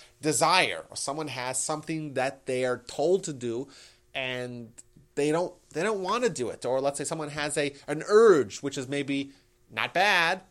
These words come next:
but, uh, it's not productive and you're wasting time. Or maybe someone has urges that are bad and someone wants to do bad things.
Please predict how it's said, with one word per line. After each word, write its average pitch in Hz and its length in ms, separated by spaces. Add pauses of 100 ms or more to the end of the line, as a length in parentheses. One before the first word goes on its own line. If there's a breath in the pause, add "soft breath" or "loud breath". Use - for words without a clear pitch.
but, - 400
uh, 156 680
it's - 500
not 123 220
productive 180 420
and 110 80
you're 107 100
wasting 110 240
time. 202 360
Or 143 120
maybe 185 220
someone 220 220
has 226 160
urges 233 240
that 262 80
are 339 200
bad 139 340 (280 loud breath)
and 190 80
someone 247 160
wants 254 160
to 226 60
do 285 100
bad 294 280
things. 107 520